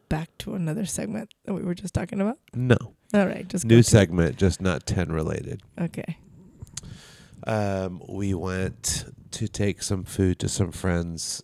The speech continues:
Speaker 2: uh, a week or two ago.
Speaker 1: Oh.
Speaker 2: And they're great. We
Speaker 1: Yes.
Speaker 2: love them so
Speaker 1: We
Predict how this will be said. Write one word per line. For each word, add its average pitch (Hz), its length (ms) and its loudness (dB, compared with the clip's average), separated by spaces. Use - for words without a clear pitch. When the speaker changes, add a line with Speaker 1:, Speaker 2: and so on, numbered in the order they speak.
Speaker 2:
uh, 90 300 -6
a 90 180 -4
week 87 260 -4
or 90 80 -4
two 90 260 -4
ago. 87 460 -4
Speaker 1:
Oh. 143 420 -6
Speaker 2:
And 117 600 4
they're 123 140 8
great. 95 680 2
We 170 80 -6
Speaker 1:
Yes. 107 180 2
Speaker 2:
love 95 220 4
them 90 200 0
so - 360 -2
Speaker 1:
We 87 60 -4